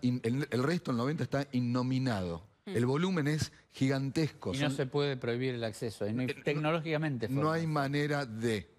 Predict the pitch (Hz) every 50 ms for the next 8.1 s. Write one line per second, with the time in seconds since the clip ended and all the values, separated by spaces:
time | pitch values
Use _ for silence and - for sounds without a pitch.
0 | _ _ _ _ - 110 113 110 101 95 95 90 71 107 120 131 139 143 - -
1 | 156 147 - - 196 185 170 156 135 - - 110 98 95 95 98 107 - 101 117
2 | 135 - - 123 113 117 131 143 - - - 95 95 92 87 90 90 92 95 78
3 | 82 95 92 - 98 95 90 90 85 104 107 - - 98 - 120 127 - 139 127
4 | 135 127 - 113 92 104 104 110 117 - 110 113 135 139 - - 117 107 107 98
5 | - - - - - - - - - 131 143 175 180 - - 151 - - 165 170
6 | 165 170 160 156 - - _ - 123 123 123 143 147 - - 147 113 - 131 127
7 | 104 90 87 82 80 - - _ _ _ _ _ - 127 120 110 - 113 101 87
8 | 78 -